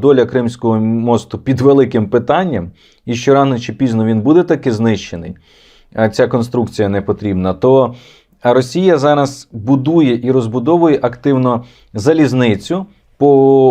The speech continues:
окупованому півдню. Ну, починаючи від, а,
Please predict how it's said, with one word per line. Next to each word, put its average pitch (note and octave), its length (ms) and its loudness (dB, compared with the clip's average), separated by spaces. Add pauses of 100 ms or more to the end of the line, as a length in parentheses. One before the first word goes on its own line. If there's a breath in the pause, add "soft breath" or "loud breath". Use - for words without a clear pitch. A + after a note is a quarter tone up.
окупованому C#3+ 680 0
півдню. F#2 480 -4 (200)
Ну, G3 140 0
починаючи C#3+ 720 -2
від, B2 320 -2
а, A#2 360 2